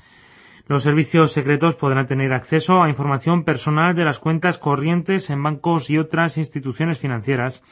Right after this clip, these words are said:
sin necesidad de autorización por parte del cliente. Para ello bastará el visto bueno de un juez, según dicta un proyecto de ley aprobado por el gabinete de Peternechas. Por otra parte, se aprobó también que el envío de aviones militares con ayuda humanitaria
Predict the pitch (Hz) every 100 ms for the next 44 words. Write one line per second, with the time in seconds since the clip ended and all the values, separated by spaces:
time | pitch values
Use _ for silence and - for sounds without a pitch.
0 | - _ - 160 165 131 139 131 127 131
1 | 151 131 117 131 127 127 131 127 117 117
2 | - 113 110 123 143 151 139 127 107 -
3 | - - - 151 170 147 143 135 - 123
4 | 123 131 139 123 123 127 147 131 156 170
5 | 131 123 - 170 165 _ _ _ - 127
6 | 131 131 - 147 160 165 156 135 120 120
7 | 160 151 123 127 127 123 123 123 156 156
8 | 135 123 123 113 117 113 113 110 110 104
9 | - 110 - _ _ - - _ - 139
10 | 147 147 143 151 143 139 147 143 135 143
11 | 165 180 175 135 123 120 120 127 131 120
12 | 123 131 113 120 117 110 143 160 196 190
13 | - 139 147 131 131 139 135 160 139 127
14 | 139 143